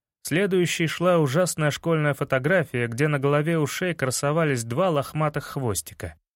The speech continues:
Я не мог удержаться от смеха. Несмотря на чертовски неудачную фотографию, она была просто восхитительной. Шей была очаровательным ребенком.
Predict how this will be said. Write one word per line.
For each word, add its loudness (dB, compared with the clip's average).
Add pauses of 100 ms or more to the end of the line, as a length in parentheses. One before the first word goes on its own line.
(560)
Я 0
не 2
мог 0
удержаться 2
от -2
смеха. -6 (760)
Несмотря 0
на 2
чертовски -2
неудачную 0
фотографию, 0
она 0
была 2
просто -2
восхитительной. -4 (880)
Шей 0
была 2
очаровательным 0
ребенком. -4